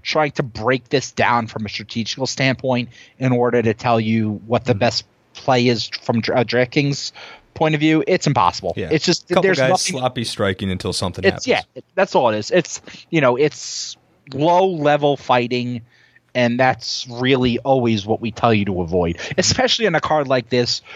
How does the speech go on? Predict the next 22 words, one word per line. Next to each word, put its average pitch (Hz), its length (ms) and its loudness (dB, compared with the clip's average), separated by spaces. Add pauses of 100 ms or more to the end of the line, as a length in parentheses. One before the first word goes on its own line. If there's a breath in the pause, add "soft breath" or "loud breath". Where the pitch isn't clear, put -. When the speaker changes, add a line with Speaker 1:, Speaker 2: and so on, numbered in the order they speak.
(120)
Speaker 1:
where 135 140 2
there 135 160 4
are 127 40 2
so - 340 0
many 151 220 0
high 139 340 0
level 123 340 0
fighters 135 560 0
and 117 80 -4
high 135 160 2
level 120 320 0
fights. - 540 -2 (320 loud breath)
You, 147 340 2
you 180 160 2
don't 147 160 4
need 113 160 0
to - 60 -12
be 113 80 -4
getting 95 240 2
involved 87 320 -2
in 73 80 -12
this. - 240 -6